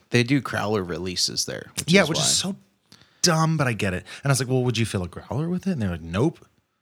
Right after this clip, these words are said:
Speaker 2: I was like, "Cool, will you just
Speaker 1: Put
Speaker 2: just
Speaker 1: some
Speaker 2: spit on my mouth and then kick me out the door?" <laughs>
Speaker 1: Spit on my mouth.
Speaker 2: I'm not opening it. Yeah.
Speaker 1: Right.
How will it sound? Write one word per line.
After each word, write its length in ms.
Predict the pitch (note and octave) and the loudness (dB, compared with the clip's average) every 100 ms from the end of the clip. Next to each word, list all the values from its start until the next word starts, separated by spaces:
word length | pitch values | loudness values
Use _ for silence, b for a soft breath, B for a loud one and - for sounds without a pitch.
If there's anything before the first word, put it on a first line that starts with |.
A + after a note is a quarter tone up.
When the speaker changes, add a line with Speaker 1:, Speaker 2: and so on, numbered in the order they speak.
| _ _ _ _ _ _ - | _ _ _ _ _ _ -2
Speaker 2:
I 40 | |
was 80 | G2 | 0
like, 180 | F#2+ - | 0 -2
"Cool, 240 | - C3+ | 0 2
will 80 | G#2 | 2
you 100 | G2+ | 0
just 240 | G2+ G2+ - _ _ _ _ _ | 0 -2 -4 _ _ _ _ _
Speaker 1:
Put 120 | - | -6
Speaker 2:
just 280 | - A2+ A2 | 0 2 2
Speaker 1:
some 80 | G2 | 0
Speaker 2:
spit 240 | - - A#2 | -6 0 2
on 120 | A2+ | 4
my 160 | A2+ G#2 | 2 2
mouth 440 | G2+ G#2 B2 - | 2 0 -2 -4
and 160 | G#2 G#2+ | -2 0
then 220 | G#2+ G#2 - | 0 -2 -4
kick 200 | - B2+ | -2 -2
me 80 | F#2+ - | -2 -4
out 80 | - | -2
the 80 | C3 | -2
door?" 400 | - C3+ - F3+ | 2 2 4 4
<laughs> 0 | |
Speaker 1:
Spit 520 | - - - G#3+ G#3 | 4 -12 4 6 8
on 320 | D#3+ E3 F3+ | 6 8 6
my 200 | F#3+ F3 | 6 6
mouth. 580 | F3 E3 D3 - - - D3 | 4 4 4 4 -2 0 4
Speaker 2:
I'm 80 | |
not 140 | D3+ E3+ | 6 6
opening 340 | B2 C#3+ F#2+ | 6 2 0
it. 180 | F2 A#2 | 0 0
Yeah. 160 | C#3 D3 | 4 6
Speaker 1:
Right. 260 | F#3+ G#2+ | 6 4